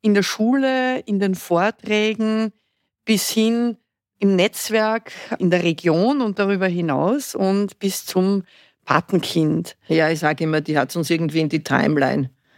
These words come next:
Speaker 2: gespült. Die ist halt aufgetaucht und war da.
Speaker 1: What's next? Was könnte da noch auf deiner Helden-, Heldinnenreise kommen?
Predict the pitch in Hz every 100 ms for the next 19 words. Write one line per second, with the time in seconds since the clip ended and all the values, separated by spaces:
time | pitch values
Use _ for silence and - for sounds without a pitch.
0 | _ _ - 160 - - 156 127 - 147
1 | 135 151 - 156 - 160 165 151 - 147
2 | 135 - - - - _ 196 240 - 262
3 | 220 - - - - 247 247 - 262 247
4 | 262 254 240 254 226 240 254 226 247 285
5 | 262 262 233 254 277 262 247 220 208 208
6 | 214 233 - 190 165 135